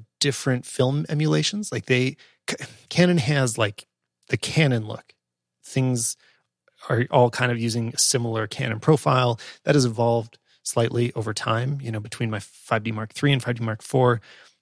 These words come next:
There is a difference in the color profile, but it's gradual and subtle and an evolution, whereas these different film presets inside of a Fuji are completely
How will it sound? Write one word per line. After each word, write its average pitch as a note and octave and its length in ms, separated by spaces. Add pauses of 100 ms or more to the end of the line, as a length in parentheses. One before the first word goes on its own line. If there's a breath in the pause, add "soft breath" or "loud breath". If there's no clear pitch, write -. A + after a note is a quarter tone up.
(160)
There C3 160
is C3 120
a B2+ 60
difference B2 380
in C3 60
the B2+ 80
color B2 220
profile, A#2+ 440
but A#2+ 160
it's A#2+ 180
gradual B2 720
and A2+ 140
subtle A#2 480
and A2 140
an G#2+ 60
evolution, D#3 640 (280 loud breath)
whereas C3 260
these B2 240
different - 400
film D#3+ 320
presets B2+ 500
inside A#2 240
of A2+ 60
a A2+ 60
Fuji C#3 380
are B2 120
completely A#2+ 840